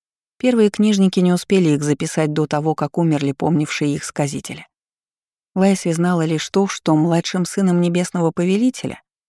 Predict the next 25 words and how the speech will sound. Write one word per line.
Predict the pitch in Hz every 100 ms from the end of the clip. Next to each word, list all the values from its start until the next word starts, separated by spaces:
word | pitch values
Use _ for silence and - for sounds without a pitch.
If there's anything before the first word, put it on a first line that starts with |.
| _
и | 170
Белой | 160 147 147
Птицы | 139 - 151 -
был | 160 214
сам | - 196 175
Безликий. | 180 156 - - - _ _ _ _ _ _ _ _ _ _ _ _ _ _
Видя | 170 165 151
их | 151
замешательство, | 156 160 - 196 - 139 - 143 135
Хорхор | - 185 - 147
начал | 147 151 - 143
рассказывать. | 143 - - 147 - - _ _ _ _ _ _ _ _ _ _ _
На | 143 135
заре | 135 143 175
времён, | 165 147 151 185 185 175
когда | - 135 135 139
не | 143
было | 131 135 131
людей, | 139 - - _ _ _ _
а | - 196
боги | 190 160 147
свободно | - 147 165 170 160
бродили | 143 147 160 160 170
по | 147
земле, | 165 147 135 -